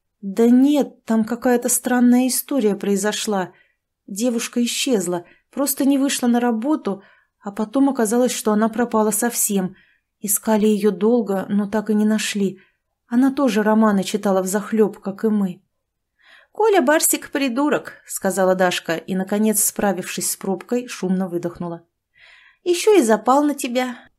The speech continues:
А влюблённый придурок — страшная сила. Вот и шлёт тебе ерунду всякую.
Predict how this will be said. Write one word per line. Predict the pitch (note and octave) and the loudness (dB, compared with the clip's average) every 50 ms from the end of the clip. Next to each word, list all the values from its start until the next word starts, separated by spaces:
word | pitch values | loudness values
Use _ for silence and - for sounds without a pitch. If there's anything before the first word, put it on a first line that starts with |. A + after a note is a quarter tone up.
| _ - | _ -4
А | D4 D4 | -2 -2
влюблённый | C#4 C#4+ D4 D4 B3 D4 E4 F#4 G4+ G4 F4+ E4 E4 | 0 2 0 2 2 4 4 4 6 6 6 6 6
придурок — | E4 - C#4 C4 A#3 G#3+ C4+ E4+ G4+ G#4 G4+ F#4+ F#4 G4 - - | 4 2 -2 -2 0 2 2 2 4 4 2 0 -2 -4 -14 -14
страшная | - - - - G#3 A3 C4+ D#4+ D#4+ - - B3+ A#3+ A#3 A3+ | -10 -8 -4 0 0 0 2 0 -2 -2 -2 0 0 0 0
сила. | - - - B3+ C#4 D4 C4 G#3+ G#3 G3+ - _ _ _ _ - | 0 -2 -2 -2 -2 0 0 -2 -2 -6 -14 _ _ _ _ -6
Вот | C4 E4 G#4+ G#4+ | -2 -2 0 0
и | E4 A#3+ | 0 -2
шлёт | - - A#3 B3 C4 B3+ | -2 -2 -2 -2 -2 -2
тебе | - C4 A3 A#3 A#3 | -6 -4 0 2 2
ерунду | A#3 A#3+ A3+ A#3 A#3 A3+ A#3 | 2 4 4 2 2 2 0
всякую. | A3+ - - A3 A3 A3 A3 A3 G#3+ G#3 - _ | -2 -2 -2 -2 -2 0 0 -2 -2 -2 -6 _